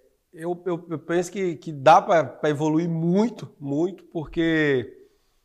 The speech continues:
eu tava vendo até o Érico Rocha, se eu não me engano, ele falou assim, "Cara, se você sabe ensinar o cara como correr, você tá perdendo de ganhar dinheiro, de montar um, né, e falar, olha, é assim que começa a correr e tal."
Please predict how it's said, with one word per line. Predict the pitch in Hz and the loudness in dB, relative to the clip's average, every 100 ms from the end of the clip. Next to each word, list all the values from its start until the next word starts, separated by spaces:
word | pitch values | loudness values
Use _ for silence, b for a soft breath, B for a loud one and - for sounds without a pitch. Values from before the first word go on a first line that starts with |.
| _ - | _ -14
eu | 131 | -6
tava | 139 143 139 | -2 -2 -2
vendo | 139 143 | -4 -4
até | 131 | -4
o | 151 156 139 | -4 0 0
Érico | 147 143 - | 0 -2 -10
Rocha, | 110 117 160 165 139 | -10 -4 -2 -2 -8
se | - | -8
eu | |
não | 131 | -8
me | 127 | -6
engano, | 127 139 | -6 -8
ele | |
falou | 151 147 | -10 -14
assim, | 156 | -14
"Cara, | 147 220 214 165 | -8 0 2 2
se | - 220 | -2 -6
você | 214 220 - 214 240 254 254 226 165 b b b b b | -2 -2 -2 -2 -2 -2 -4 -6 -8 b b b b b
sabe | - 233 254 | 4 6 4
ensinar | 247 277 220 240 | -2 -2 4 4
o | - | 4
cara | 208 202 190 | 6 6 6
como | 196 190 | 2 0
correr, | 190 165 147 190 262 | 2 2 4 4 4
você | 269 262 302 | 2 -6 -6
tá | 302 | -6
perdendo | 277 240 202 226 247 269 | -4 -4 -2 -2 -2 -4
de | |
ganhar | 262 269 247 | -4 -2 -2
dinheiro, | 214 285 214 220 339 | 0 2 8 8 8
de | 311 | 2
montar | 330 254 262 220 | -4 -4 0 2
um, | 247 330 202 - B B - - | 2 -2 -6 -14 B B -8 -6
né, | 160 175 214 233 262 | -2 2 2 2 0
e | 226 208 | 0 -2
falar, | 165 - 196 185 185 | -4 4 6 8 8
olha, | 170 156 | 8 6
é | |
assim | 180 180 208 | 4 0 -8
que | - | -10
começa | 226 202 190 | -2 -2 -2
a | 196 | -4
correr | 170 170 214 | -4 2 2
e | 226 | 2
tal." | - 92 - | 0 -4 -6